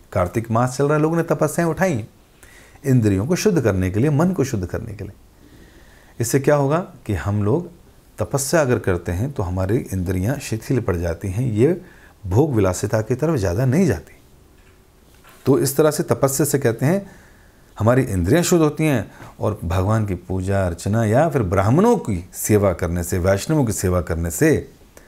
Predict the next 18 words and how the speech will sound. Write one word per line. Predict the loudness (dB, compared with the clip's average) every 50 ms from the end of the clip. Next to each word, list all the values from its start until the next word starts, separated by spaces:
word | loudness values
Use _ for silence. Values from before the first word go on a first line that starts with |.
| -20 _ _ -10
धन | -4 0 2 2 2
के | 0 0
द्वारा | -2 -2 0 0 2 0 0 -2 -6 -14 -20 -20 -20 -20 -20 -10
हमारा | -6 -4 -2 0 0 2 2 2 2 0 -2 -10 -18 -18
धन | -16 -14 -14 -10 -4 -2 0 0 0 -2
शुद्ध | -2 -4 -4 -4 -4
हो | -4 -6 -6
जाता | -6 -4 -6 -6 -6 -6 -6
है। | -6 -6 -10 -14 -14 -18 -20 -20 -20 -20 -20 _ _ -20 -20 -20 -20 -20 -20 -20 -20 -20 -20 -20 -14 -10 -4
जैसे | -2 -2 0 2 2 4 4 4 2 0 -4 -12 -20 -20 -20 -20 _ _ -2
इनकम | 0 0 0 2 0 2 2 2 2
टैक्स | 2 2 0 0 0 -4
के | -2 -2 -2
स्लैब्स | -2 -2 0 2 2 2 2 0
जो | 0 0 0 2
भी | 2 2 2
हैं, | 2 2 0 0
उसको | -2 -4 -4 -2 0 0 0 0